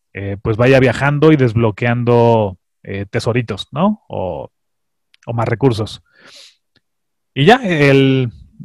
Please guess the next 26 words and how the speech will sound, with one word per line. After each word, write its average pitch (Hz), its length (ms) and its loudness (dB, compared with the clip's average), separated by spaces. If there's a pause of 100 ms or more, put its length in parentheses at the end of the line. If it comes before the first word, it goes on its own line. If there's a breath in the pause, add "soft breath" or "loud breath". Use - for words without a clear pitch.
(460)
es 143 120 -2
un 151 80 2
tema 143 160 2
de 127 80 2
colocar 117 360 2
dados, 156 320 4
llevarte 123 400 0
gente. 151 500 -4 (460)
Eh, 110 300 -2 (180)
es 143 140 -2
un 170 60 6
juego 175 200 6
de 143 100 4
muchos 139 400 0
bonos 139 400 2
al 120 100 2
final 127 380 -2
del 123 140 0
juego, 135 500 0 (540)
eh, 107 360 -4
lo 107 160 -4
cual 131 240 2
siempre 127 340 0
hace 120 440 0
como 117 240 -2
un, 117 280 -4